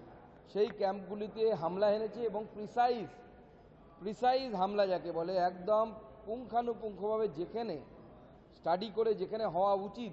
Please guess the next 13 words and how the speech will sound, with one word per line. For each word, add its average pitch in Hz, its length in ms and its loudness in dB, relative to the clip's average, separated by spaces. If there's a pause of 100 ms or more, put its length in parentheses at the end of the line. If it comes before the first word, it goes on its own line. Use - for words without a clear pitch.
যে 185 140 0
জায়গায় 202 400 2
বোমটা 185 380 -2 (400)
যাওয়া 165 260 4
উচিত, 196 340 -2 (100)
পড়া 185 240 2
উচিত, 202 380 -4 (520)
সেই 190 140 0
জায়গাগুলোতে 202 680 2
গিয়েছে। 202 380 -4
সাধারণ 196 440 -2
মানুষের 208 420 -4
উপরে 208 360 0